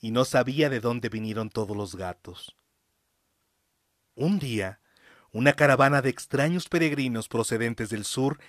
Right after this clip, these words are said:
entró a las estrechas y empedradas calles de Ultar. Oscuros eran aquellos peregrinos y diferentes a los otros vagabundos que pasaban por la ciudad dos veces al año.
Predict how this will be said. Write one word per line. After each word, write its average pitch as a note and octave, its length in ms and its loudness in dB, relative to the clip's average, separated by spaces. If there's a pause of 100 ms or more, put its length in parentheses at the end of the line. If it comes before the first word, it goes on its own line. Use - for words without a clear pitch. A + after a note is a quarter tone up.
(240)
entró B2 400 0
a F#3 60 2
las F3+ 180 -2
estrechas F#3+ 640 -4
y G#3+ 60 0
empedradas C#3+ 600 2
calles A#2+ 360 0
de A#2 100 0
Ultar. A2+ 540 -4 (1000)
Oscuros C#3 680 2
eran C#3 200 6
aquellos C3 440 0
peregrinos A#2+ 720 -2 (240)
y C3+ 80 -6
diferentes D#3 640 -2
a A3 40 0
los F3+ 220 0
otros C#3 240 -2
vagabundos B2 680 2
que E3 100 -2
pasaban A#2+ 420 0
por - 160 -6
la A2+ 100 2
ciudad A#2 380 2 (300)
dos B2 280 0
veces A#2 320 -4
al G#2 140 -2
año. F#2 380 -8